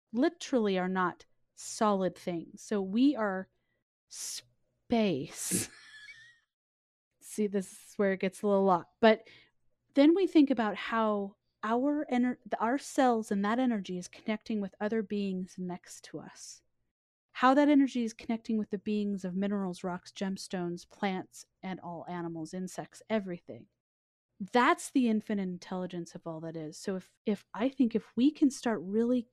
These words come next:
getting this, we are one, that alone can ignite change on such a grand scale.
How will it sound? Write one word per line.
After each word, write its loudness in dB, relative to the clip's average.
getting -2
this, -4
we 0
are -2
one, -4
that 4
alone 0
can -2
ignite -4
change -4
on -6
such -6
a -6
grand -4
scale. -8